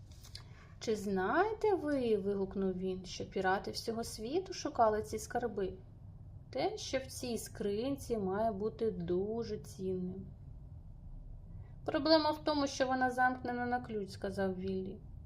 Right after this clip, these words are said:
ставлячи скриньку на стіл. «Нам потрібні інструменти, щоб зламати замок», — додав Томас.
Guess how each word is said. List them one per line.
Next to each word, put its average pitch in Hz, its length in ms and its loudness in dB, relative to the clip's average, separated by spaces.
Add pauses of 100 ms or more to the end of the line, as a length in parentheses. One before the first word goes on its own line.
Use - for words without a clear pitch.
(140)
ставлячи 269 640 -2
скриньку 196 540 -6
на 208 140 -6
стіл. - 340 -12 (2000)
«Нам 233 360 2
потрібні 285 500 0
інструменти, 240 920 0 (120)
щоб 202 280 -2
зламати 196 580 0
замок», — 208 460 0 (380)
додав 180 280 -2 (100)
Томас. 196 440 -4